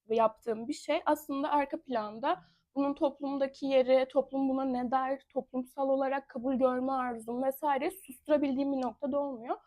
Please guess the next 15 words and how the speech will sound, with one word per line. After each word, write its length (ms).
Hatta 520
böyle 240
daha 260
temel 420
bir 60
yere 180
alırsam 520
ben 120
onu 220
neden 280
arzuluyorum? 720
Yani 260
o 220
arzumun 500
arkasında 920